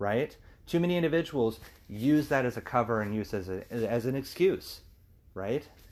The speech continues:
They're trying to improve the production, mostly because they're concerned about the content. What I wanna tell you is, when it comes to your content, pick something you're passionate about, pick something that fires you up,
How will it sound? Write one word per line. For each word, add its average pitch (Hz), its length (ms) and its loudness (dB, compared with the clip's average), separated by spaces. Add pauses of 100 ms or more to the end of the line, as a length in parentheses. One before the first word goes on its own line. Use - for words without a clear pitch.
(600)
They're 123 180 0
trying 131 380 0
to 127 160 -2
improve 147 840 2 (460)
the 123 80 -2
production, 160 760 0 (680)
mostly 123 260 0
because 127 300 -2
they're 117 80 -2
concerned 110 360 -2
about 98 200 0
the - 60 -12
content. - 640 -6 (760)
What 120 180 4
I 131 60 6
wanna 151 220 2
tell 110 220 0
you 123 520 -2
is, 107 300 -4 (160)
when 117 120 -4
it 113 80 -6
comes 139 240 -2
to - 80 -4
your 135 60 0
content, 139 560 -2 (360)
pick - 120 -4
something 165 300 -4
you're 170 80 -2
passionate 113 420 0
about, 95 380 -4 (340)
pick 135 140 -4
something 147 260 -4
that - 180 -6
fires 123 440 2
you 170 160 2
up, 101 280 -2